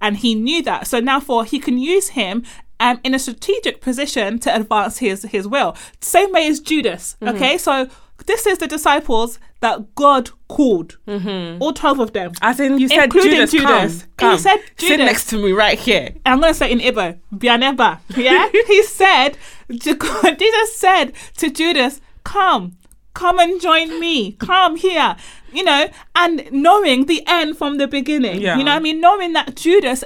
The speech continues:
Speaker 1: because of his character,
Speaker 2: Mm-hmm.
Speaker 1: was susceptible to be used by the devil.
Speaker 2: Yeah.
Speaker 1: Use, and so now, okay, because of Judas, I, and it was even in the Old Testament, it was foretold that for shekels of silver,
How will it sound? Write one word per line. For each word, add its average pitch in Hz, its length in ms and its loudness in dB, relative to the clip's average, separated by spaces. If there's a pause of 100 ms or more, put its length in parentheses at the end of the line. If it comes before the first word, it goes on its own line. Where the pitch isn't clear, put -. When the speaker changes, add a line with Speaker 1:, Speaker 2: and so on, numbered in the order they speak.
Speaker 1:
because 381 480 -2
of 339 140 0
his 269 180 -4
character, 262 1000 -2
Speaker 2:
Mm-hmm. 175 360 -6
Speaker 1:
was 294 180 2
susceptible 277 800 -2
to 302 160 -4
be 277 140 -4
used 302 500 -2
by 233 160 4
the 226 100 -2
devil. 233 560 0
Speaker 2:
Yeah. 170 240 -4
Speaker 1:
Use, 392 400 4
and 311 140 0
so 370 120 -4
now, 359 200 2
okay, 262 300 -4 (280)
because 403 320 -2
of 359 200 -2
Judas, 277 340 0 (160)
I, 269 240 2
and 311 140 0
it - 100 -6
was 370 140 2
even 508 180 4
in 494 80 -8
the 370 100 -2
Old 427 140 -4
Testament, 427 320 -6
it 233 40 -4
was 262 100 -6
foretold 302 560 -4 (260)
that 247 220 0
for 247 180 -6
shekels 269 380 -2
of 240 100 -2
silver, 277 440 0